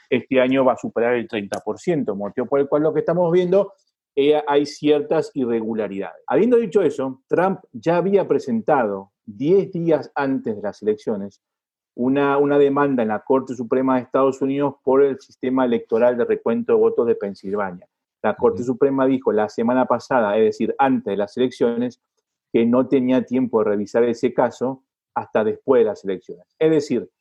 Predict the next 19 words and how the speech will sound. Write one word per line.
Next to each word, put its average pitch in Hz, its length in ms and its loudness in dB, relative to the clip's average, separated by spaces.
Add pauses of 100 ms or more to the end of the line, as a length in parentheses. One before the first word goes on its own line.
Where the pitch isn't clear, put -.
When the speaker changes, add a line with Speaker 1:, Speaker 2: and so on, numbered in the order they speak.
(300)
Speaker 1:
no 151 220 2
descarto 175 580 0
que 135 60 -2
la 127 160 0
Corte 139 300 0
Suprema 151 460 0
meta 170 480 0
mano 120 540 0
en 110 180 -4
Pensilvania, 123 840 -2
ahora 127 460 2
que 139 280 2 (120)
en 107 160 -4
teoría 123 420 2
se 107 140 -8
sabe 127 280 -2
quién 127 200 -6
ganó, 135 340 -2 (540)
y 170 340 -6